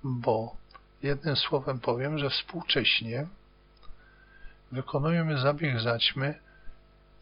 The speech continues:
i znie-, w oku, które jest znieczulone wyłącznie kroplami znieczulającymi.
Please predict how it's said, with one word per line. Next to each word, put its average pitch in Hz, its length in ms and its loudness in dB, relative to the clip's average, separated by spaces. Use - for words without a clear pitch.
i 127 100 0
znie-, 120 360 0
w - 80 -16
oku, 165 540 0
które 131 340 -2
jest 127 460 -2
znieczulone 143 880 0
wyłącznie 139 560 -2
kroplami 175 640 2
znieczulającymi. 107 1040 -6